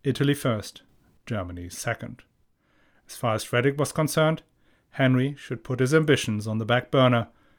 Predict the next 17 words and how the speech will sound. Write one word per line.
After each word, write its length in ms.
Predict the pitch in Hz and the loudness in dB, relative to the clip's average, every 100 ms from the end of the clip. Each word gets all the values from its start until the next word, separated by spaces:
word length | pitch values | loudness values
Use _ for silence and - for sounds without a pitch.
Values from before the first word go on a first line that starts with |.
| _ - | _ -2
and 160 | 135 113 | -2 0
work 340 | 101 - - _ | -4 -8 -20 _
to 80 | - | -12
support 400 | - 123 107 - | -8 -6 -6 -8
his 120 | - | -12
father. 420 | - 123 117 107 90 _ _ _ _ _ _ _ _ _ _ _ | -2 2 4 2 -6 _ _ _ _ _ _ _ _ _ _ _
But 140 | - 147 | -2 4
neither 400 | 175 185 180 156 | 8 8 8 6
of 100 | - | 6
them 240 | 127 127 | 4 4
seems 320 | - 131 120 | 0 -2 -2
to 80 | - | 0
have 120 | 131 | -2
comprehended 640 | - 139 135 110 110 98 95 | 0 0 0 0 -2 -2 -4
the 100 | 107 | -6
other's 240 | 92 - | -6 -12
position. 520 | - 110 135 - 101 | -8 6 6 6 -4